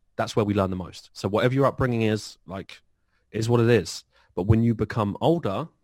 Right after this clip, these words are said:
and you're consciously aware of that, your job is to learn, why do you respond the way that you do? Why do you have anxiety? Why do you emotionally get attached to money? Like, that comes from how you was brought up, right? So you learn how you're wired, then you unwire that stuff that doesn't serve you,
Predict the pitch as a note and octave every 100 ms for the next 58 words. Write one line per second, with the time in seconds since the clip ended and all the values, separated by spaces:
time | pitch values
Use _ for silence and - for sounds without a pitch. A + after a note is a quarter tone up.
0 | - G#2+ G#2 G2+ C#3+ D3 A2+ - F#2+ F#2
1 | F2+ F2+ A2 C3 - - - - B2+ C3
2 | C#3+ B2 - A#2+ A#2 A2 - - G2 G#2+
3 | C3 A#2+ A#2 A2 G#2 - G#2+ G2+ F#2 _
4 | - G#2 G2 F2 G2 G2 F#2 F2+ _ _
5 | _ G2+ A#2 A2+ F#2+ G2 F#2 F#2+ F2 E2+
6 | F#2 - _ _ _ - G#2 A#2 A2+ G2+
7 | G2+ G2 - F#2+ - - - - - F#2
8 | D2 B1+ _ _ - A2 A2+ C3 A2+ -
9 | A2+ G#2 A2 G#2 G#2 - A2 - G#2+ C#3
10 | - _ _ _ _ - G#2+ - A2+ G#2+
11 | G#2 A#2 B2+ G2+ F2+ F2+ G2+ A2+ A#2 -
12 | C3 C#3 G2+ F2 F#2 - F#2+ F#2 G2 G2+
13 | G2 E2+ A2+ G#2+ G2 G2